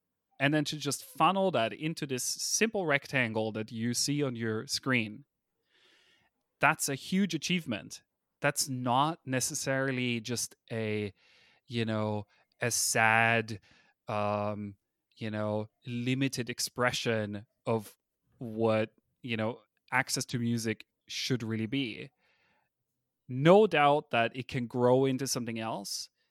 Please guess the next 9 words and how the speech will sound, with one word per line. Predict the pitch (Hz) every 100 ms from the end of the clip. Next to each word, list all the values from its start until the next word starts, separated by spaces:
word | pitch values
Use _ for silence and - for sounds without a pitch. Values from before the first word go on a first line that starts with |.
| _ _ _ -
but | 120 120 - - _ _ _ _ _ -
there | 135
is | 131 127 - _ -
no | 123 139 175
reason | 156 156 143 131 120 131 -
why | 117 120 117 123 127 120
we | 120
should | 110 - 113
say, | - 120 107 107 110